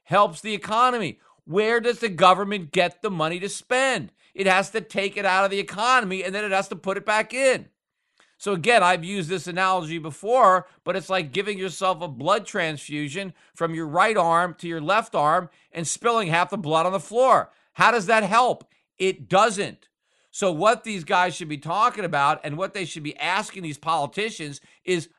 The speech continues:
how are you gonna reduce the size of government? How are you gonna cut government spending to free up resources so the economy can grow?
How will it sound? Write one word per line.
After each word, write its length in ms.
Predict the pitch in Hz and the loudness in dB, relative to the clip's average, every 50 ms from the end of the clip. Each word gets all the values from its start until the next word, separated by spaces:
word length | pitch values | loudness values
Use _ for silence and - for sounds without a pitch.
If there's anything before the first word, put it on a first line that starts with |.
| _ | _
how 280 | _ - 190 208 247 262 | _ 6 6 8 8 8
are 80 | 254 | 6
you 180 | 220 190 202 190 | 2 0 -4 -4
gonna 200 | 175 202 190 196 | -4 -6 -4 -4
reduce 420 | 190 190 151 117 147 180 190 175 | -4 -4 -4 -4 -4 -4 -4 -6
the 120 | - 202 185 | -8 -8 -8
size 400 | - - 190 175 185 190 156 180 | -4 0 2 2 2 2 0 -4
of 80 | 185 | -4
government? 420 | 165 208 226 240 240 220 156 110 - _ _ _ _ _ _ | 0 2 2 2 2 0 -6 -10 -12 _ _ _ _ _ _
How 260 | - - 175 220 254 | 0 2 4 6 6
are 80 | 254 233 | 6 4
you 180 | 214 202 202 | 0 -2 -4
gonna 200 | 170 190 175 165 | -4 -4 -4 -6
cut 400 | 156 - - - 190 208 196 - | -6 -4 0 0 0 0 -2 -2
government 420 | - 190 180 175 196 190 196 180 147 | -2 0 0 0 -2 -8 -8 -8 -10
spending 540 | - - 185 151 127 120 123 139 165 160 - _ _ _ _ _ - | -8 -6 -6 -6 -6 -6 -10 -12 -12 -14 -16 _ _ _ _ _ -8
to 120 | - 190 | -6 -6
free 320 | 147 - - 196 214 226 226 | -6 -6 -6 -6 -2 2 2
up 200 | 220 202 214 196 | 2 2 2 -2
resources 720 | 208 - - - 185 156 143 139 131 - 190 202 190 - _ _ _ - | -6 -6 -6 -6 -4 -4 -4 -4 -6 -8 -8 -10 -10 -12 _ _ _ -10
so 180 | - - 202 | -6 -6 -4
the 180 | 185 190 190 185 | -2 0 -2 -2
economy 480 | 175 - - 160 160 160 170 175 185 | -2 -4 -6 -4 -2 -2 -2 -2 -6
can 180 | 165 - 185 190 | -10 -10 -12 -8
grow? 480 | 165 196 226 247 277 247 165 95 - | -2 2 4 6 6 6 4 2 0